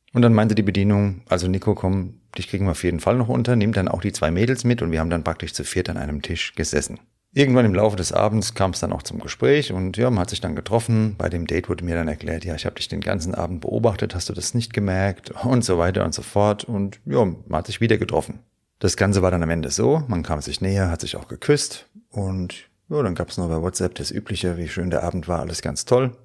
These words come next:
Und dann wurde ich geghostet nach einem zweiten Date. Also ich hab damit kein Problem, wenn jemand kein Interesse hat. Wie gesagt, an, mit Körben umgehen heißt zwar die Folge, aber inspiriert wurde ich durch dieses Ghosten.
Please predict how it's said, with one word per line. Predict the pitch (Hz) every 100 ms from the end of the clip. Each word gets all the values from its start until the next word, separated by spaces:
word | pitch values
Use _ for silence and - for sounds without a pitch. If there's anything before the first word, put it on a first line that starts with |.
| _ _ _ _ _
Und | - 117
dann | 104 95
wurde | 98 98
ich | -
geghostet | 98 - 123 127 98 90
nach | 80
einem | 82 80
zweiten | - 80 82 85
Date. | 73 78 - - -
Also | 117 107 113
ich | 113
hab | -
damit | 104 196
kein | 101 104
Problem, | 98 87 101
wenn | 98 92
jemand | 90 90
kein | 87
Interesse | 85 78 95 104
hat. | 98 95 - - _ _
Wie | 90
gesagt, | 82 87 87 92 -
an, | 85 76 - -
mit | 87 -
Körben | 107 117 117
umgehen | 113 104 101
heißt | 95 95
zwar | 92
die | 85
Folge, | 78 - 107 131
aber | 101 92 98 -
inspiriert | 113 113 98 113 110
wurde | 117
ich | 117
durch | 107 101
dieses | 98 85 -
Ghosten. | 113 135 127 156 160